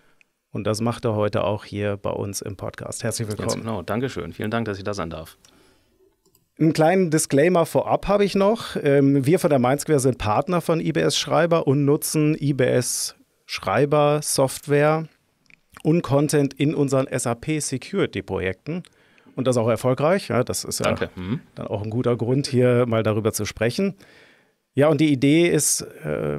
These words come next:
Speaker 1: wir sprechen heute über, wie machen Risikoregelwerke das, äh,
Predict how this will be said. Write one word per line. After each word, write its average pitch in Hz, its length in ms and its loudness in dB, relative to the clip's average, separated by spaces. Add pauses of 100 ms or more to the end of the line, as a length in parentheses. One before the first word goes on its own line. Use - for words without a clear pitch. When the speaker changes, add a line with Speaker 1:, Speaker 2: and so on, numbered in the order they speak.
(100)
Speaker 1:
wir 135 220 -4
sprechen 127 580 -2
heute 127 280 2
über, 120 420 2
wie 143 120 0
machen 127 480 0
Risikoregelwerke 110 1300 -2
das, - 380 -4
äh, 110 340 -8